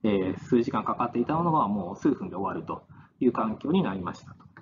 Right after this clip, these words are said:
で、そちらが、えーと、左下でも表しておりますが、計算リソースですね。こちら縦軸を、やはりこう、一時期にガッと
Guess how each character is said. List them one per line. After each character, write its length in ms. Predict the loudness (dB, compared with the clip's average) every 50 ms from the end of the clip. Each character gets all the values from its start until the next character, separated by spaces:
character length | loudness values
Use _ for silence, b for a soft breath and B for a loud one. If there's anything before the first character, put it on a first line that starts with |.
| -10 _
で、 80 | -2 -2
そ 100 | -2 -2
ち 100 | 0 0
ら 120 | 0 2
が、 280 | 2 2 2 2 0 0
え 40 | 0
ー 140 | -2 -2 -2
と、 80 | -2 0
左 360 | 2 4 4 4 4 2 0
下 280 | -2 -2 -2 0 2 4
で 80 | 4 2
も 160 | 2 2 2
表 280 | 0 2 2 0 0 -2
し 40 |
て 80 | -2 -4
お 60 | -2
り 80 | -2 0
ま 120 | -2 -2
す 80 | -2 -2
が、 80 | -4
計 240 | -2 2 2 2 2
算 280 | 0 -2 -4 -2 0 2
リ 120 | 2 2 2
ソ 200 | 2 2 0 0
ー 60 | -2
ス 100 | -4 -6
で 120 | -8 -8
す 80 | -10 -12
ね。 140 | -12 -12 -12
こ 120 | -14 -10 -6
ち 80 | -4
ら 60 | -2 -2
縦 280 | -2 -2 -2 0 -2 -2
軸 260 | -2 -4 -2 2 2
を、 200 | 2 2 0 B B B B B 0
や 80 | 0
は 40 | 0
り 80 | 2 2
こ 140 | 0 0 0
う、 60 | 0
一 220 | 0 2 4 4
時 100 | 4 4
期 140 | 4 0 -6
に 120 | -8 -8 -14 b b b b b b _
ガ 140 | -2 -2 -2
ッ 120 | -2 -2 0
と 240 | 0 0 0 -2